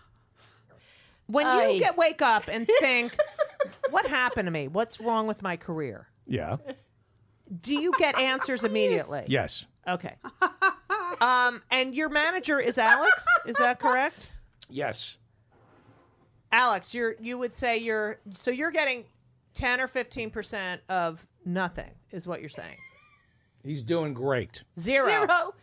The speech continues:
Speaker 2: He says he's getting zero.
Speaker 1: So,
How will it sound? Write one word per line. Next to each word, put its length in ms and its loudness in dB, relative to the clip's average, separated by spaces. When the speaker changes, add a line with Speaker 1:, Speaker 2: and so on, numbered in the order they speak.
Speaker 2:
He 120 -12
says 240 -12
he's 160 -8
getting 260 -6
zero. 520 -8
Speaker 1:
So, 540 2